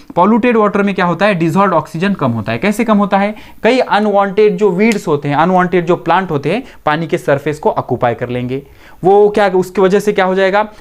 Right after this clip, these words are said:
जो सनलाइट है पानी के अंदर जा सकती है क्या? नहीं। या एयर अंदर जा सकती है क्या? नहीं। तो इस वजह से क्या हो जाएगा? नीचे वाले जो प्लांट है या नीचे वाला जो पानी है उसमें डिसॉल्व्ड ऑक्सीजन का प्रोपोर्शन कम हो जाएगा। उसके बाद इस वजह से क्या हो जाएगा? डिस्टर्ब एक्वेटिक इकोसिस्टम।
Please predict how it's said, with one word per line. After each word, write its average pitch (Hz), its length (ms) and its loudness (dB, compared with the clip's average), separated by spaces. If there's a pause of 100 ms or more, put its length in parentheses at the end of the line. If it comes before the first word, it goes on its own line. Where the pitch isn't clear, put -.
(140)
जो 156 140 0
सनलाइट 196 480 2
है 180 60 4
पानी 165 300 -2
के 170 120 -2
अंदर 151 280 0
जा 156 120 2
सकती 151 300 -10
है 160 100 -6
क्या? 180 160 -6
नहीं। 131 300 -4 (220)
या 160 140 2
एयर 202 180 4
अंदर 190 240 0
जा 180 120 2
सकती 180 300 -6
है 180 60 -2
क्या? 170 140 -2
नहीं। 127 220 -4 (180)
तो 175 60 2
इस 190 140 0
वजह 185 200 2
से 170 120 -4
क्या 156 140 0
हो 139 80 -2
जाएगा? 131 320 0
नीचे 185 320 0
वाले 190 240 2
जो 180 120 -2
प्लांट 135 360 -2
है 143 60 -2
या 139 100 2
नीचे 175 260 0
वाला 180 200 2
जो 170 140 -4
पानी 139 240 -2
है 160 80 -8
उसमें 185 340 -6 (240)
डिसॉल्व्ड 143 320 2
ऑक्सीजन 135 400 -2
का 139 100 0
प्रोपोर्शन 127 500 -2 (240)
कम 120 100 2
हो 110 120 -6
जाएगा। 95 360 -6 (220)
उसके 180 180 0
बाद 208 300 2
इस 214 120 -4
वजह 220 200 2
से 220 120 -6
क्या 214 140 0
हो 208 60 0
जाएगा? 208 240 0
डिस्टर्ब 190 460 -2
एक्वेटिक 214 480 -2
इकोसिस्टम। 202 540 -4